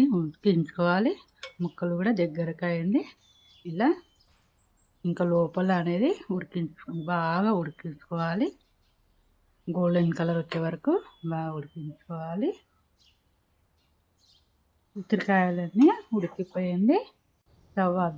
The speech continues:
చేసుకోవాలి. చూసారా, గోల్డెన్ కలర్ వరకు ఉడికించుకోవాలి.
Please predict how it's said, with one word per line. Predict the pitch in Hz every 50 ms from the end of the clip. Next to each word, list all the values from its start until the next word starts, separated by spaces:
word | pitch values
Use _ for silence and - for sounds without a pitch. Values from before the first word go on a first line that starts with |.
| - 180
చేసుకోవాలి. | 180 147 - - - - 185 180 180 190 208 254 339 427 415 - - - - - _ - - _ _ _ _ _ _ - - - - - - - - -
చూసారా, | 196 185 - - 190 202 262 320 - 233 196
గోల్డెన్ | 185 175 175 175 170 165 165 -
కలర్ | 185 170 175 175 180 175 175
వరకు | 175 175 - - 202 262 294 302 - 185
ఉడికించుకోవాలి. | 175 175 - - 170 156 156 - - - - 175 156 151 170 180 214 302